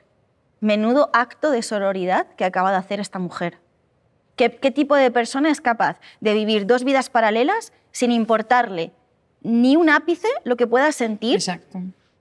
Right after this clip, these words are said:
Speaker 1: cada una, cada una de estas personas, ¿no? En este caso, Ángela y yo. Y me imagino que, igual que lo hizo con nosotras, lo haría con muchas más.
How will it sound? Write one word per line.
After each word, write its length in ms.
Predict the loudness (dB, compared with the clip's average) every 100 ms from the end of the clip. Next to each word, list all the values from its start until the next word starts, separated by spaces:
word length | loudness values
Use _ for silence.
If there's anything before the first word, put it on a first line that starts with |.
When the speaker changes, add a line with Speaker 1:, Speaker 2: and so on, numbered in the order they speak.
| _
Speaker 1:
cada 260 | 0 4 4
una, 440 | 2 0 -2 -4 _ _
cada 160 | 2 2
una 140 | 2
de 60 | 0
estas 200 | -2 -4
personas, 600 | -4 -4 -8 -6 -6 -4
¿no? 80 | -2
En 60 |
este 180 | 0 -2
caso, 220 | -2 -2
Ángela 300 | -4 -2 0
y 100 | 0
yo. 200 | 0 -2 -6 _ _ _ _ _ _ _ _
Y 80 | 0
me 60 | 0
imagino 460 | 0 -2 -2 -2
que, 260 | 0 0 0
igual 240 | 0 -2
que 80 | 0
lo 80 | -2
hizo 140 | -2 -2
con 120 | -2
nosotras, 360 | -2 -2 -2
lo 60 | -2
haría 180 | -2 -2
con 140 | 0
muchas 320 | 0 0 -4 -2
más. 320 | -2 -4